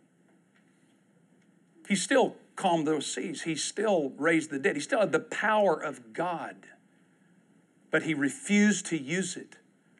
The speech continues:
for himself. That's, he emptied. It says there, he did not think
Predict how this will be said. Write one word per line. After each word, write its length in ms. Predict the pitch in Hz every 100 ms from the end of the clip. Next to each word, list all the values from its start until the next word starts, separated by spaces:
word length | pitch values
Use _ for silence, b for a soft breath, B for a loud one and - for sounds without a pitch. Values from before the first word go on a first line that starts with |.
| -
for 140 | 151
himself. 420 | 127 - - - -
That's, 200 | 180 - - -
he 300 | 180 160 - _
emptied. 360 | 240 247 180 139 B B
It 80 | 170
says 260 | - 185
there, 180 | - 165 B
he 140 | - 190
did 180 | 220 247
not 300 | 226 220 -
think 240 | 196 196